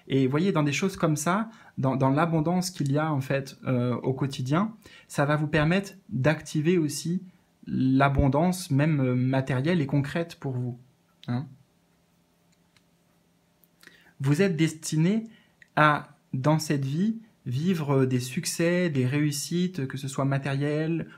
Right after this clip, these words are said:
ou sur le plan sentimental. La seule chose à faire, mais bon, c'est vrai que c'est un message un peu commun pour tout le monde, pour le coup, mais c'est avec la, la déesse, euh, Mavde, de, de suivre votre cœur.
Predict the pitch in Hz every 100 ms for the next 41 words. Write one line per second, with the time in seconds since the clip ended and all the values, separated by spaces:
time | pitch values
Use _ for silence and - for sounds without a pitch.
0 | - 131 - 147 143 139 156 151 - 143
1 | - 139 131 143 196 180 127 - - -
2 | - - _ _ - 143 151 190 185 202
3 | 190 139 - - 123 - 170 175 135 127
4 | 123 131 151 170 139 127 127 123 123 123
5 | 147 131 120 139 135 139 147 127 - 127
6 | 160 196 127 113 - - 135 131 196 196
7 | 147 156 - - _ - - 147 135 135
8 | 135 135 131 120 127 123 131 151 147 127
9 | 120 117 - - 135 135 123 143 202 -
10 | _ _ - 131 131 131 127 127 127 127
11 | - 196 156 135 131 - 131 185 151 117